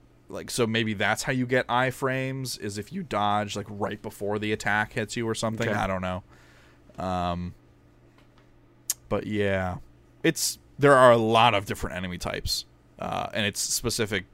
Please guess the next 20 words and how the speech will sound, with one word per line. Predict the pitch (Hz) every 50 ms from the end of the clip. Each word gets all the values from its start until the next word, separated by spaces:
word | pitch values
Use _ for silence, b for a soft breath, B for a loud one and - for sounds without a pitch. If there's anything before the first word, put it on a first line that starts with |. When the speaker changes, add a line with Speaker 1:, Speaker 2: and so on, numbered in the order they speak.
| -
Speaker 1:
for | - - 101
the | 92 95 92
area | 92 92 92 90 90 90
you're | 90 92 -
in. | - 90 90 92 92
I, | 98 107 -
I | - 110 113
think | - 127
there | 135 117
are | 101
three | - - 120 117 117
or | 113 110
four, | 104 - - 110 107 107 107 104 107 107 104
like, | 98 95 92 95 - - - - - _ - - - _ - 165 - - - -
biomes, | - - 104 104 98 101 101 107 107 110 110 117 120 120 117 117 113 - - -
so | - - 120 113
to | 110
speak. | 107 - - 120 117 107
Speaker 2:
Mm-hmm. | 101 90 82 - - - - - - _ - - _ _ - - - - - _ _ _ - - - -
Speaker 1:
Um, | 190 190 185 - - - - - - - -